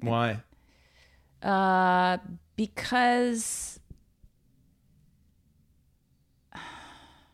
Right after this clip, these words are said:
Speaker 2: I don't know. These, these, it's like what we say in the workshops. Like, we don't talk about these things outside of,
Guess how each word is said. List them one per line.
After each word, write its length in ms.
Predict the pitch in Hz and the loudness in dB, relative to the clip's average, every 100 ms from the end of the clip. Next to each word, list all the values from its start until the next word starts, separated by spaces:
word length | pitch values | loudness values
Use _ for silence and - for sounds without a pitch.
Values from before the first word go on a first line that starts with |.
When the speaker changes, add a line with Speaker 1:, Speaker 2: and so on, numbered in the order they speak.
| _ _ _ _ _ _ _ _ _ _ _ _ _ _ _ _ _ _ _ _ _ - | _ _ _ _ _ _ _ _ _ _ _ _ _ _ _ _ _ _ _ _ _ -8
Speaker 2:
I 100 | 214 | -2
don't 100 | 254 | 0
know. 120 | 175 | 0
These, 300 | 160 175 - - | 0 -4 -6 -10
these, 300 | 151 170 165 - | -6 -4 -4 -6
it's 160 | - | -6
like 200 | 160 - | -4 -4
what 180 | 151 143 | -6 -4
we 120 | 156 | -4
say 320 | 156 156 170 | -4 -2 0
in 100 | 170 | -2
the 80 | 123 | -4
workshops. 720 | 123 160 - - - - - _ - | -4 -6 -8 -12 -12 -14 -16 _ -8
Like, 200 | 139 - | -8 -6
we 160 | 123 127 | -8 -4
don't 380 | 131 127 - | -2 -2 -2
talk 320 | - 113 143 127 | -6 -6 -6 -6
about 400 | 107 110 - - _ _ _ _ _ - | -6 -6 -8 -14 _ _ _ _ _ -12
these 160 | 139 - | -10 -8
things 300 | 135 127 104 | -6 -4 -4
outside 520 | 110 - 110 110 107 | -8 -8 -8 -8 -8
of, 140 | 95 | -10